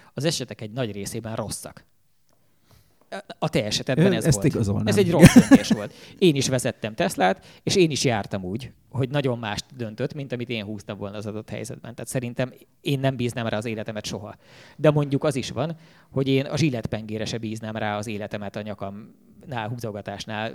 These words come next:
Speaker 1: csak az egyik irányba, hogy tudom, hogy lehet, a másik irányba nem. E, és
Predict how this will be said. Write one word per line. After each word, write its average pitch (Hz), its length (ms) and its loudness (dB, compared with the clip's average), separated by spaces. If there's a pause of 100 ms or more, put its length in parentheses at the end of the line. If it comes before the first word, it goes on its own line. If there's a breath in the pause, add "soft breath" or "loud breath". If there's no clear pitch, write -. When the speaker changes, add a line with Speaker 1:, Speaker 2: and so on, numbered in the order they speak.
(120)
Speaker 1:
csak - 200 -10
az 131 100 -2
egyik 117 280 -4
irányba, 113 440 -8
hogy 110 140 -8
tudom, 113 240 -10
hogy 110 140 -14
lehet, 123 260 -4
a 127 40 -6
másik 117 320 -8
irányba 107 300 -8
nem. 107 240 -8 (580 soft breath)
E, 131 380 -6 (160)
és 123 320 -4